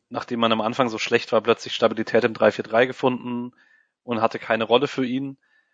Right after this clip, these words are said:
Und dann hat man im Jahr danach mit Schlotterbeck und Lienhardt einfach alles zu zweit wegverteidigt und hatte dann eine Zehn beziehungsweise eine hängende Spitze in dem System. Und ich glaube, der hätte da auch funktioniert.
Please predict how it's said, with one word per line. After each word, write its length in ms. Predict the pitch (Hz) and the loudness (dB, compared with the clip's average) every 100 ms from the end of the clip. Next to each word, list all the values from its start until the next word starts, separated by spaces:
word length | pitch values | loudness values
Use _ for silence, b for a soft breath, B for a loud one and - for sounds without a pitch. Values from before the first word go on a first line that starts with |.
| _ - | _ -6
Und 80 | |
dann 140 | 117 113 | -2 0
hat 140 | 123 | 2
man 120 | 127 | 2
im 160 | 117 113 | 2 4
Jahr 160 | 113 110 | 4 4
danach 300 | 113 113 123 | 4 2 0
mit 120 | 110 | -2
Schlotterbeck 460 | - 117 117 117 | 0 2 2 2
und 80 | 113 | 0
Lienhardt 260 | 110 120 110 | 0 2 2
einfach 200 | 107 - | 2 -2
alles 260 | 113 107 | -4 -4
zu 100 | - | -8
zweit 380 | - - 110 - | -10 2 2 2
wegverteidigt 680 | 113 - 104 110 107 110 - | -2 -2 -2 2 2 2 -4
und 220 | - 104 | -14 -2
hatte 160 | 117 120 | 0 2
dann 180 | 110 107 | 2 2
eine 120 | 107 | -2
Zehn 480 | - 113 117 120 117 | -2 2 2 0 -10
beziehungsweise 380 | - 113 110 107 | -10 -4 -2 -2
eine 100 | 107 | -4
hängende 220 | 107 107 | -4 -8
Spitze 340 | - 113 - | -10 -12 -8
in 40 | 107 | -6
dem 120 | 104 | -6
System. 380 | 104 - 110 110 | -10 -8 -6 -6
Und 80 | |
ich 140 | 107 - | -6 0
glaube, 240 | 113 113 | 2 4
der 100 | 110 | 2
hätte 180 | 110 - | 0 -4
da 120 | 110 | -4
auch 100 | 107 | -4
funktioniert. 540 | - 110 - 110 110 | -6 -16 -14 -10 -10